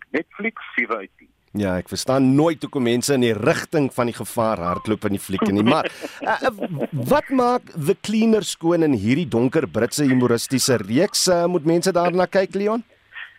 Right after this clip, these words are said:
Speaker 1: Jong, gelukkig sien mens nie altyd wat hy skoonmaak nie. The Cleaner gaan oor 'n skot,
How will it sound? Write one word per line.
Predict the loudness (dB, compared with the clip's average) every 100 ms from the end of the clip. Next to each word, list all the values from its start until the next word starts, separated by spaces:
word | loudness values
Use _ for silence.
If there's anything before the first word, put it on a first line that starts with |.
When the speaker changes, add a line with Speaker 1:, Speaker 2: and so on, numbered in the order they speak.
| _ -4
Speaker 1:
Jong, | -4
gelukkig | -6 -4 -4 -4 -8 -8
sien | -6
mens | -6 -4
nie | -4 -4
altyd | -6 -6 -6
wat | -6 -4
hy | -6 -4
skoonmaak | -4 -2 -4 -6 -12
nie. | -14 -10 -10 -6
The | -6 -6 -4
Cleaner | -4 -2 -4 -6 -8
gaan | -6
oor | -6 -6
'n | -10
skot, | -6 -6